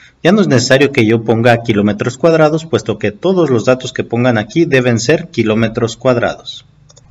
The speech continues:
De acuerdo con lo que revisamos, seguiría Europa con nueve millones novecientos mil kilómetros cuadrados. Y por último, Oceanía con ocho millones quinientos mil kilómetros cuadrados.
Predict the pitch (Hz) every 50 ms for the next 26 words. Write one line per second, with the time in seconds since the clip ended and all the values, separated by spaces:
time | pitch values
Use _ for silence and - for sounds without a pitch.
0 | - - - - - - - _ - - - - - _ _ - - 110 104 98
1 | - - 107 104 104 101 101 - 104 101 104 104 104 - 127 135 151 156 160 156
2 | 160 165 151 156 160 160 160 160 - 110 101 104 110 107 117 113 107 107 - -
3 | 117 107 110 131 160 175 170 170 170 160 160 160 - 117 101 101 113 135 139 156
4 | 160 156 160 160 160 165 160 160 165 165 165 165 123 107 101 107 101 - - 113
5 | 98 95 95 107 101 117 139 151 147 147 147 - 120 107 107 107 107 107 - -
6 | 98 - - 151 160 170 165 156 147 151 175 - - - - _ _ _ _ _
7 | _ _ _ _ _ _ _ _ _ _ _ _ _ _ _ _ _ _ 127 127
8 | 123 127 143 147 160 185 180 175 165 156 160 160 170 165 - 113 110 117 - -
9 | 127 135 160 180 180 170 170 - 127 113 120 135 135 - - 175 180 185 175 180
10 | 180 170 175 180 180 - - - 127 117 113 104 101 98 113 110 107 131 156 160
11 | 160 165 165 170 165 - - - 123 120 123 123 127 123 120 123 - 120 120 120
12 | - - - 139 131 123 107 90 80 76 - - - - - -